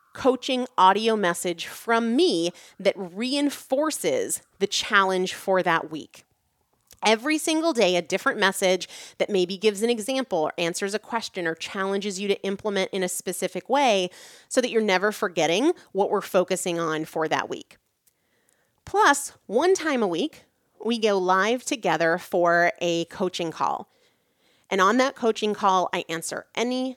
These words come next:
and every question that is out there. Even if it's just like, "I'm struggling and I don't know why. I feel like I'm drifting and I don't know why." You don't have to have a pointed question. We dive into every topic. And those coaching calls,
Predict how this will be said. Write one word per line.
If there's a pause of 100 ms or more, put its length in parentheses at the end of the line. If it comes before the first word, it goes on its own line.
(160)
and (100)
every (100)
question (120)
that
is
out
there.
Even
if
it's
just
like,
"I'm
struggling
and
I
don't
know
why. (380)
I
feel
like
I'm
drifting
and
I
don't
know
why." (240)
You
don't
have
to
have
a
pointed
question.
We
dive
into
every
topic.
And
those
coaching
calls,